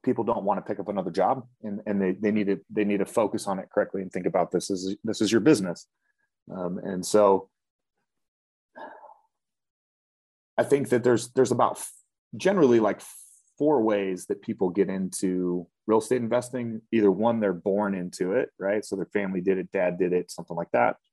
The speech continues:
They sp-, <clears throat> they spend seven to ten years working in the industry.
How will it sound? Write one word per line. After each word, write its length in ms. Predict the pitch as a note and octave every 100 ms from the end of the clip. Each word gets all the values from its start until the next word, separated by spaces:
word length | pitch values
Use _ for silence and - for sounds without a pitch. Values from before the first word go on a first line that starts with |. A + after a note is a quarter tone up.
| _ _ _
They 100 | G2+
sp-, 100 | - - _
<clears throat> 100 | -
they 300 | F3+ D#3 A2+
spend 260 | - A#2
seven 240 | - C3+ B2
to 60 |
ten 220 | - A#2+
years 200 | A2 G#2+
working 360 | G2 A2+ A2 A2
in 80 | F#2+
the 100 | F2
industry. 500 | F2+ F2 C3 C#3+